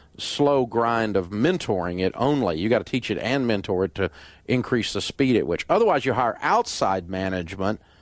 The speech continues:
that comes in and they change the value system of the, and the culture of the organization. We didn't want that. I don't mind hiring outside folks in,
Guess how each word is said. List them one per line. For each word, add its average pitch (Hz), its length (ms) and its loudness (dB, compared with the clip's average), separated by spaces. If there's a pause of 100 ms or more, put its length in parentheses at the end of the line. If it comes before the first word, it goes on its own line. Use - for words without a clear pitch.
(140)
that 113 120 0
comes 113 300 -2
in 110 180 2
and 98 240 0
they 165 140 4
change 120 420 -2
the 113 80 -4
value 123 380 0
system 95 340 -8
of 87 60 -8
the, - 120 -10
and 101 140 -4
the 90 40 -4
culture 139 300 -2
of 104 60 0
the 98 60 -2
organization. 95 640 0 (240)
We 139 160 2
didn't 107 160 0
want 135 220 0
that. 104 280 0
I 131 40 2
don't 160 160 0
mind 160 240 2
hiring 113 300 0
outside 120 440 0
folks 170 320 0
in, 101 160 0